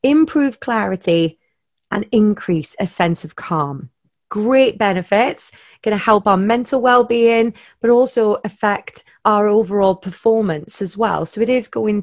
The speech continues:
to, like I was saying, recharge the batteries, give you a new lease of life,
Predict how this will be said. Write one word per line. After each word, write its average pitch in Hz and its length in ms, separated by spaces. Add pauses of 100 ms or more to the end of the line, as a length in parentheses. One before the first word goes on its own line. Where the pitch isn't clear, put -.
(100)
to, 196 280
like 208 240
I 214 40
was 202 80
saying, 185 220
recharge 208 540
the 190 80
batteries, 185 640 (320)
give 226 180
you 262 100
a 240 60
new 220 180
lease 190 260
of 185 100
life, 175 480